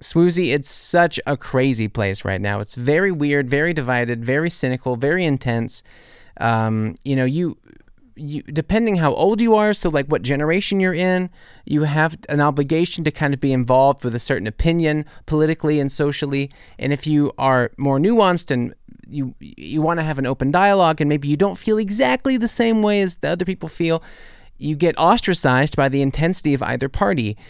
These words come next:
It can be that you're not left enough, you're not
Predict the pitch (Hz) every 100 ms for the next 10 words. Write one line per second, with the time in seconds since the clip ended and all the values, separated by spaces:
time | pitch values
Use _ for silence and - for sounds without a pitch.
0 | - - - 156 151 151 165 139 131 127
1 | - 139 147 143 143 147 147 160 180 175
2 | - 143 117 160 - - - - - -
3 | 147 151 143